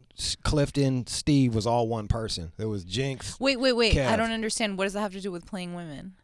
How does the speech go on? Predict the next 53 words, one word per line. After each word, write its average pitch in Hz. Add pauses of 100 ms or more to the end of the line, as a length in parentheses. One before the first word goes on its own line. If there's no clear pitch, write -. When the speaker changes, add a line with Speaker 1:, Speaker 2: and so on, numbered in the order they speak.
Speaker 1:
Well, 170
because 165
if 139
one 165
ch-, -
you 156
tell 165
one 175
chick -
your 156
name 143
is 110 (140)
Kev, 139
you 127
tell 139
the 123
other 147
chick 143
your 135
name 127
is 101
Jinx. 156
Speaker 2:
What? 659 (240)
Speaker 1:
Y-, 123
you 135
know, 139
you 135
tell 233 (240)
Speaker 2:
You, - (140)
<laughs> -
you 277
have 294
it 285
like 202 (100)
that? 202
Speaker 1:
Myron, 160
Myron 220
had 208
three 226
first 240
names. 262
Like, 180
he 226
didn't 285
even 202
have 226
a 233
nickname. 226
It 185
was 196
Myron 214
Steve 226
Clifton. 247